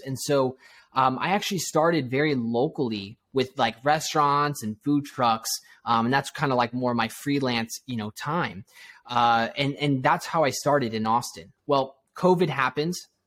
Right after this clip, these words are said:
and all of my local business basically was gone.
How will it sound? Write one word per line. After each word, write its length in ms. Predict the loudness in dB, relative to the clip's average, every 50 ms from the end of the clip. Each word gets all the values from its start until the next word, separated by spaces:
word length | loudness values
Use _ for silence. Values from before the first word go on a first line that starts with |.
| _ _ -4
and 440 | -2 0 0 2 2 2 0 -2 -4 -8 _ _
all 280 | -2 0 4 4 4 4
of 80 | 4 2
my 160 | 2 0 0
local 460 | 0 0 0 0 0 0 0 0 0
business 600 | 0 -2 -4 -4 -4 -4 -6 -8 -8 -8 -10 -12 -14 _ _ _ _
basically 840 | 0 0 2 0 -2 -6 -8 -8 -6 -4 -2 -2 -2 -2 -4 -6 -6
was 280 | -8 -8 -8 -10 -14 -20 _ _
gone. 300 | -2 0 2 2 0 -2